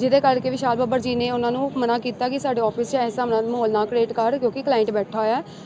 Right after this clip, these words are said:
ਤੇ ਲੜਕੀ ਬੈਠੀ ਹੈ ਤੇ ਇਹ ਚੀਜ਼ ਚੰਗੀ ਨਹੀਂ ਲੱਗਦੀ। But ਉਹ ਨਹੀਂ ਮੰਨਿਆ, ਹਟਿਆ ਨਹੀਂ। ਉਹਨੇ ਗਾਲੀ ਗਲੋਚ ਕੀਤੀ, ਕੀਤੀ, ਉਹ ਇੱਕਦਮ sudden ਹੀ ਫਿਰ ਆਫਿਸ ਅੰਦਰ ਆਉਂਦਿਆਂ ਹੀ ਉਹਨੇ ਮੇਰੇ ਨਾਲ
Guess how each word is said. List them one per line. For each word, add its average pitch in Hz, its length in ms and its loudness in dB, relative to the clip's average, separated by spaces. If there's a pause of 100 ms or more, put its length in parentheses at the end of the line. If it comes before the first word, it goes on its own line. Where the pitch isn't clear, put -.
(140)
ਤੇ 277 60 2
ਲੜਕੀ 254 340 0
ਬੈਠੀ 240 340 0
ਹੈ 294 120 -2 (400)
ਤੇ 262 140 4
ਇਹ 262 180 0
ਚੀਜ਼ 247 140 -4
ਚੰਗੀ 233 240 0
ਨਹੀਂ 220 100 0
ਲੱਗਦੀ। 202 360 -2 (100)
But 240 160 0
ਉਹ 269 140 0
ਨਹੀਂ 247 200 0
ਮੰਨਿਆ, 202 500 -2
ਹਟਿਆ 240 220 0
ਨਹੀਂ। 196 180 4 (460)
ਉਹਨੇ 269 160 -2
ਗਾਲੀ 254 260 4
ਗਲੋਚ 285 200 2
ਕੀਤੀ, 254 340 -4
ਕੀਤੀ, 254 400 -4
ਉਹ 269 280 0
ਇੱਕਦਮ 269 280 -4
sudden 240 360 0
ਹੀ 247 60 -4
ਫਿਰ 247 240 0 (280)
ਆਫਿਸ 233 340 -2
ਅੰਦਰ 254 240 -2
ਆਉਂਦਿਆਂ 233 360 2
ਹੀ 262 140 -4
ਉਹਨੇ 233 440 -2 (800)
ਮੇਰੇ 254 140 0
ਨਾਲ 285 220 2